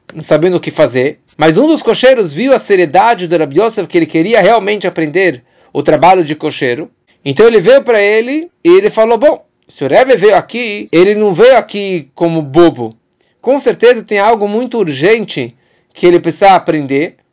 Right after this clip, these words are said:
Tem alguma razão profunda." E ele veio para Rabi Yosef e ele falou para ele, "Rebbe,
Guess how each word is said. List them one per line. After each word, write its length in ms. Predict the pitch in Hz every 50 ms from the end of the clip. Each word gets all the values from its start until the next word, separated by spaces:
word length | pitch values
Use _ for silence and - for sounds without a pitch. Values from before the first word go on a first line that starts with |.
| _ _ _ _ _ _ _ _ -
Tem 120 | - 170
alguma 240 | 175 160 190 214 202
razão 340 | 180 170 160 139 202 208 190
profunda." 560 | - 185 165 - - 165 147 147 156 214 269 - _ _ _ _ _ _ _ _
E 60 | - 143
ele 120 | 143 -
veio 200 | 135 214 254 247
para 160 | 202 214 196
Rabi 180 | 170 147 160 196
Yosef 260 | 233 240 233 214 190
e 40 | 190
ele 80 | 180
falou 180 | - 175 170 165
para 160 | 165 170 175
ele, 160 | 180 180 180
"Rebbe, 480 | 160 175 208 247 226 240 247 254 269